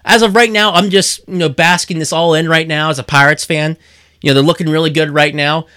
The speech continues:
Who's to say next week or even, hell, maybe even today when they play the Royals again, they'll get stomped ten nothing. Who knows? But as a Pirates fan, just enjoy this right now. They're looking really good. Don't have, I, I don't have any expectations of the Pirates this year.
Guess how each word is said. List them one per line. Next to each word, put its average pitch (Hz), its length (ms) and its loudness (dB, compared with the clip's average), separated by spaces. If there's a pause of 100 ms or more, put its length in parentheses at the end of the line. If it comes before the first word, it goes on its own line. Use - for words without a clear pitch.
(120)
Who's 185 160 2
to 196 80 2
say 196 340 4
next 175 420 -4
week 175 380 -4
or 151 140 -2
even, 185 400 0
hell, 180 320 0
maybe 160 300 -2
even 185 200 -2
today 180 360 0
when 160 160 -4
they 151 120 -4
play 156 160 -4
the 151 100 -4
Royals 160 300 -4
again, 135 140 -2
they'll 143 140 0
get 143 160 -4
stomped - 440 -4
ten 151 220 -6
nothing. 147 260 -4
Who 170 140 -4
knows? 151 380 -6 (440)
But 156 120 2
as 143 80 0
a 143 40 -6
Pirates 208 440 0
fan, 214 300 -6 (340)
just 277 200 -6
enjoy 165 280 -2
this 131 200 -8
right 120 180 -6
now. 123 340 -8 (540)
They're 202 120 4
looking 220 340 0
really 185 240 -2
good. 165 420 -2 (680)
Don't 196 180 2
have, 190 220 2 (340)
I, 190 240 -4
I 202 80 -2
don't 240 120 -2
have 202 220 -4
any 233 300 -6
expectations 190 680 -6
of 165 40 -4
the 143 120 -10
Pirates 143 340 0
this 143 240 -8
year. 143 300 -6